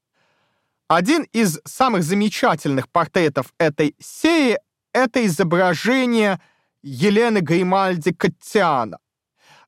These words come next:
Выполненный в тысяча шестьсот двадцатые годы и находящийся в Национальной галерее в Вашингтоне, этот портрет показывает нам аристократку, идущую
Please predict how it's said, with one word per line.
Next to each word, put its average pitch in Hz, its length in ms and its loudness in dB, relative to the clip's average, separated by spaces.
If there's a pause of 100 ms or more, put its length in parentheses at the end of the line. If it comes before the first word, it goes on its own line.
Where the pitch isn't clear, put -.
Выполненный 202 600 2
в - 60 -4
тысяча 190 320 -2
шестьсот 165 400 0
двадцатые 160 680 0
годы 269 400 0
и 202 40 2
находящийся 190 920 -2
в - 20 -2
Национальной 160 680 0
галерее 151 440 0
в 143 160 -8
Вашингтоне, 233 960 -2 (400)
этот 269 380 -2
портрет 233 840 -2 (340)
показывает 196 840 0
нам 285 380 -2 (260)
аристократку, 220 1080 -2 (280)
идущую 226 1040 2